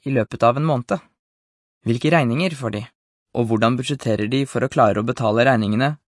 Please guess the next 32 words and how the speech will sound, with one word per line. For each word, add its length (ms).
ut 100
fra 180
den 200
inntekten 480
de 80
har? 140
Hva 220
gjør 160
de 80
for 140
å 60
klare 200
å 60
spare? 340
Konklusjon? 560
Det 200
at 160
du 80
lærer 360
å 80
holde 180
styr 300
på 120
økonomien 460
nå, 180
mens 240
du 80
bor 140
hjemme, 320
vil 160
forberede 560
deg 280